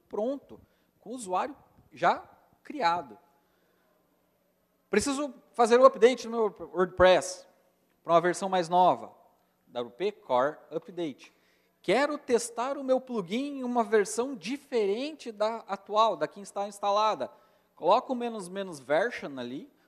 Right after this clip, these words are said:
passo o número da versão e digo, "Força isso aí, eu quero essa aqui mesmo."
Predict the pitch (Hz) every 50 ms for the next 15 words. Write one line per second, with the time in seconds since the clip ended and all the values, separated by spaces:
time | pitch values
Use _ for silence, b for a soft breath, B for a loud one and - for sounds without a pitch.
0 | _ _ - 285 311 285 - - 269 262 254 254 247 247 233 240 220 233 233 226
1 | - - 233 240 262 302 - - b b b b b 202 170 185 226 220 226 208
2 | - - - 185 180 190 220 214 - - 233 226 - - 294 247 190 165 147 139
3 | - 180 160 175 185 185 196 202 - 247 - _ 311 311 302 285 233 202 165 160
4 | 147